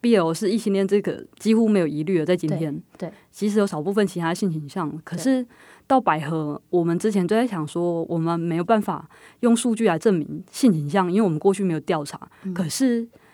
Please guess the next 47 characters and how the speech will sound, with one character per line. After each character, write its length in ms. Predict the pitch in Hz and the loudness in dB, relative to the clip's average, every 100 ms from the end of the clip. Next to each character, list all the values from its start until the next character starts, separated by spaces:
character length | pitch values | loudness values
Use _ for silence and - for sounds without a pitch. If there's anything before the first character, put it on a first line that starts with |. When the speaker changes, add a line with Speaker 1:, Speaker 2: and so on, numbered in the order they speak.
| _ | _
Speaker 1:
以 120 | 170 | -10
田 240 | - 180 | -2 2
野 120 | 190 160 | 2 2
观 180 | 175 | 0
察 160 | 180 151 | -2 -6
来 80 | 160 | -6
看， 180 | 208 190 | -2 2
应 80 | 220 | 2
该 100 | 185 | 4
是 280 | 226 208 190 _ | 2 0 -2 _
女 120 | 170 | -6
同 180 | 147 156 | -4 -6
性 160 | 156 180 | -4 -2
恋 200 | 175 - _ | -2 -4 _
和 600 | - 175 165 160 160 185 - _ - | -2 0 0 -2 -6 -10 -18 _ -8
一 100 | 180 | -4
部 140 | 247 | 0
分 220 | 226 185 | 0 0
女 80 | 139 | -2
双 200 | - 151 | -6 -6
性 160 | 185 170 | -4 -2
恋， 160 | 160 - _ _ _ _ _ | -4 -8 _ _ _ _ _
可 120 | 202 | 4
是 40 | |
女 160 | 285 190 | 6 6
异 120 | 196 | 4
性 180 | 247 254 | 4 4
恋 300 | 262 233 233 - _ | 2 0 -4 -12 _
应 160 | - 233 | 2 4
该 160 | 196 180 | 4 2
有， 240 | 156 - _ | 0 -8 _
但 160 | 214 202 | 2 2
非 100 | 185 | 0
常 160 | 151 | -2
少。 240 | 165 - - _ | -6 -10 -20 _
后 260 | - 320 | 2 2
来 260 | 226 165 160 | 4 2 0
异 120 | 254 226 | 0 2
军 220 | 220 202 | 2 0
突 160 | 160 | -2
起 180 | 165 165 | -6 -6
的 140 | 151 156 | -8 -6
其 180 | - | -2
实 80 | 170 | 0
是 340 | 160 214 196 190 | 2 4 4 4
男 300 | 180 147 160 | -2 -4 -4
性， 320 | - 185 | 0 -2